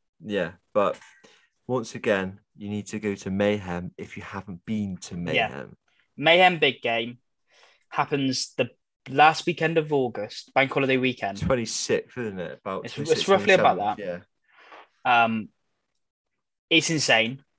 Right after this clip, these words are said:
Speaker 2: It's an experience. I'm, I'm gonna put it out there. It's the best big game in the U K.
Speaker 1: Oh, a hundred percent. Ooh,
Speaker 2: Um,
Speaker 1: mate.
Speaker 2: people will argue with me with that one, but
Speaker 1: Oh,
Speaker 2: that's
Speaker 1: well, they're
Speaker 2: fine.
Speaker 1: wrong.
Speaker 2: That's, that's their opinion.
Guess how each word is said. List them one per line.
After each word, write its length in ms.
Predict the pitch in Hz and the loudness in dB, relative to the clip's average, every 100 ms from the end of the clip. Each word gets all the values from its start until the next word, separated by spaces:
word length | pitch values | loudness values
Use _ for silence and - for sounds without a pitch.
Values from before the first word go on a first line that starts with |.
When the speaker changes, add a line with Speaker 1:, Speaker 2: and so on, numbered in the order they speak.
| _ | _
Speaker 2:
It's 160 | 151 139 | -4 -2
an 60 | 135 | -2
experience. 840 | - 165 156 151 147 151 - - - _ _ _ _ - | 0 6 8 8 6 2 -6 -8 -14 _ _ _ _ 4
I'm, 680 | 143 160 160 160 151 143 - _ | 8 8 6 2 -4 -8 -16 _
I'm 200 | 147 208 | 2 4
gonna 160 | 220 180 | 6 4
put 140 | 170 | 4
it 40 | 135 | 6
out 240 | 131 127 | 6 6
there. 280 | 139 160 165 | 6 6 6
It's 240 | 160 156 - | 2 0 -2
the 80 | 151 | -6
best 560 | - 151 139 - - | 2 4 4 -2 -4
big 220 | 143 127 | -4 -2
game 240 | - 120 120 | 0 -2 -2
in 100 | 117 | -6
the 80 | 113 | -4
U 200 | 113 113 | -4 -2
K. 100 | - | 2
Speaker 1:
Oh, 120 | 165 | 2
a 20 | |
hundred 240 | 113 139 113 | 4 2 0
percent. 300 | - 76 - _ - | -6 -12 -14 _ -8
Ooh, 220 | 151 135 | -6 0
Speaker 2:
Um, 280 | 127 123 117 | 6 6 4
Speaker 1:
mate. 100 | 110 - _ _ _ _ _ _ - | -4 -12 _ _ _ _ _ _ -4
Speaker 2:
people 260 | - 196 175 | 0 2 4
will 180 | 175 165 | 6 8
argue 340 | 160 160 175 | 8 6 0
with 120 | 160 151 | 0 -2
me 160 | 156 | -4
with 80 | 156 | -2
that 140 | 147 | -2
one, 240 | 151 151 143 - | -2 -6 -4 0
but 80 | |
Speaker 1:
Oh, 20 | 151 | 4
Speaker 2:
that's 180 | 110 | 4
Speaker 1:
well, 80 | 95 | 4
they're 100 | 95 | 6
Speaker 2:
fine. 80 | 147 | 8
Speaker 1:
wrong. 80 | 90 | 6
Speaker 2:
That's, 280 | 135 - - | 2 0 -4
that's 300 | - 139 - | 2 2 2
their 200 | 147 135 | 2 2
opinion. 560 | 123 - 139 139 143 | 2 0 -2 -2 -6